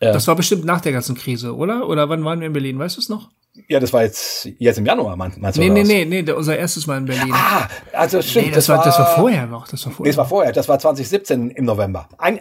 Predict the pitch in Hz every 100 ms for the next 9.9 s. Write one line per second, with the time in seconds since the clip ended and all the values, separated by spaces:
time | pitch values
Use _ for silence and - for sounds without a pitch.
0 | - 220 226 185 147 87 85 170 233 226
1 | 147 196 123 120 107 - _ 214 269 -
2 | 233 190 196 - - - _ _ - 170
3 | 220 226 220 220 220 214 208 208 208 208
4 | - 190 208 202 170 151 147 147 151 -
5 | _ 170 160 165 170 175 180 _ _ _
6 | _ _ _ _ _ _ _ _ - -
7 | - 160 170 175 165 160 156 156 151 151
8 | 151 156 160 139 131 131 - 143 139 156
9 | - 147 - 147 147 - 160 151